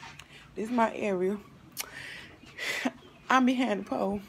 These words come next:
Y'all see that back there? How? Ain't a tree. Wait, wait, wait.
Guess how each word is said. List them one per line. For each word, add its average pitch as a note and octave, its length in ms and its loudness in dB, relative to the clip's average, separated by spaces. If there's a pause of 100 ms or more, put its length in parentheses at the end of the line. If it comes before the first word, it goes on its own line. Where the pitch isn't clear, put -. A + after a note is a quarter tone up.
(680)
Y'all D4 200 2
see D#4 160 -2
that B3 200 -2
back G#3 220 -2
there? F#3 200 -6 (600)
How? D4+ 360 4 (1000)
Ain't D4 200 8
a C#4 80 6
tree. C4+ 360 2 (320)
Wait, A#3 220 2
wait, G#3+ 220 0
wait. G3+ 240 2